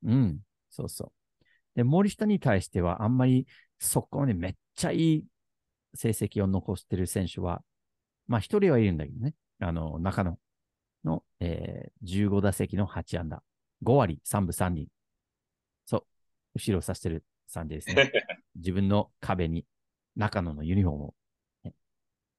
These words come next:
Speaker 2: はいはい。
Speaker 1: かけてるんだよね。はい。中野と、あー、まあまあ、三割超えの、えー、近本三割飛んで八厘と、えー、大山、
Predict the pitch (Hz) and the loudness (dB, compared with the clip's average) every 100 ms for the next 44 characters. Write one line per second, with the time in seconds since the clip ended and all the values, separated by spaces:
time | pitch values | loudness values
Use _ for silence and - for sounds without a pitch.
0 | _ _ _ - - 71 78 78 - - | _ _ _ -6 -4 -4 -4 -8 -12 -14
1 | - 123 - _ _ _ _ 98 80 - | -6 -6 -8 _ _ _ _ -6 -6 -12
2 | _ _ _ _ _ 110 156 160 143 107 | _ _ _ _ _ -4 -2 0 2 2
3 | - 147 139 - 110 107 104 147 190 175 | 2 4 4 4 2 2 2 2 2 2
4 | 147 107 151 170 175 185 185 180 180 175 | 2 0 0 0 0 0 2 2 2 2
5 | 196 165 117 107 135 165 101 - _ _ | 2 4 2 0 -2 0 -2 -6 _ _
6 | _ _ 104 95 92 85 - - 180 101 | _ _ -4 -2 -2 -4 -6 2 4 6
7 | 104 - 143 170 139 104 90 - 92 87 | 4 2 2 4 4 2 2 -2 -2 0
8 | 76 78 - 87 80 78 147 160 - _ | -2 -4 -4 -2 -2 2 2 2 -2 _
9 | _ - 95 - 131 165 165 120 101 90 | _ -2 -2 2 6 6 6 4 4 2
10 | 87 | -2